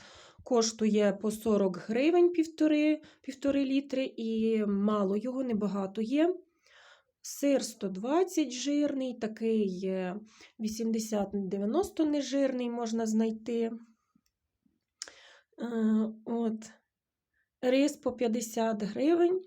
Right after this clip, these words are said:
<clears throat> І гречка, здається, так само є. Так, гречка так само. Крупи недорогі зараз. І за тридцять гривень ми сьогодні варили вже.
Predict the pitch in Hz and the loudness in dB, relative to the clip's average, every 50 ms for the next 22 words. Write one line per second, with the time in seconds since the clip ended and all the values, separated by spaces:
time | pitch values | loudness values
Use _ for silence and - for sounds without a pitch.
0 | _ _ _ _ - 339 427 392 - - - - - _ _ _ _ _ _ _ | _ _ _ _ 4 8 8 8 8 6 0 -12 -16 _ _ _ _ _ _ _
1 | _ _ _ _ _ _ _ _ _ - 294 - 220 226 220 202 214 - - 220 | _ _ _ _ _ _ _ _ _ -4 -4 0 2 2 2 2 0 -2 -4 -4
2 | 202 196 226 226 220 240 240 - - 262 262 277 277 - - - 277 269 269 269 | -2 0 2 2 2 0 -2 -4 -6 -4 -4 -4 -6 -6 -4 0 0 2 2 2
3 | 269 269 254 269 277 269 277 320 - - _ _ _ _ _ _ _ _ _ _ | 0 -2 -2 0 0 0 0 -2 -4 -10 _ _ _ _ _ _ _ _ _ _
4 | _ _ - 208 208 202 202 190 233 240 269 - - 277 269 - 262 - - - | _ _ -4 -2 -2 -2 -2 -4 -4 -4 -4 -4 -4 -6 -6 -6 -8 -10 -8 -4
5 | 269 254 254 262 254 262 262 - _ _ _ _ _ _ _ _ - - _ _ | -2 0 0 0 -2 -4 -6 -10 _ _ _ _ _ _ _ _ -20 -20 _ _
6 | _ _ _ _ _ _ _ _ _ - - _ _ _ _ _ _ _ _ _ | _ _ _ _ _ _ _ _ _ -20 -20 _ _ _ _ _ _ _ _ _
7 | _ _ _ _ _ - - 240 233 247 240 - 247 240 233 226 208 233 233 233 | _ _ _ _ _ -12 -6 -4 -4 -2 0 0 0 2 2 0 2 2 0 0
8 | 240 220 220 214 196 196 - - 208 202 202 202 - - - - _ _ _ _ | 0 -2 -4 -4 -6 -6 -8 -10 -10 -10 -10 -10 -12 -14 -16 -18 _ _ _ _
9 | _ _ _ _ _ _ _ _ _ _ _ _ _ _ _ _ - 269 269 254 | _ _ _ _ _ _ _ _ _ _ _ _ _ _ _ _ -2 0 0 2
10 | 247 254 254 - 262 262 247 - - 247 214 220 202 233 262 262 254 240 240 226 | 2 0 0 2 0 0 0 0 -4 -4 -2 -2 0 2 2 2 4 4 4 4
11 | 220 220 214 214 220 220 220 - 214 - 220 220 208 208 208 202 202 196 185 185 | 4 4 4 4 2 0 -2 -4 -4 -2 -2 0 2 2 2 2 0 0 -2 -2
12 | 196 202 208 262 339 381 339 285 247 220 220 247 247 247 | -2 0 4 4 6 6 6 4 2 0 0 0 0 0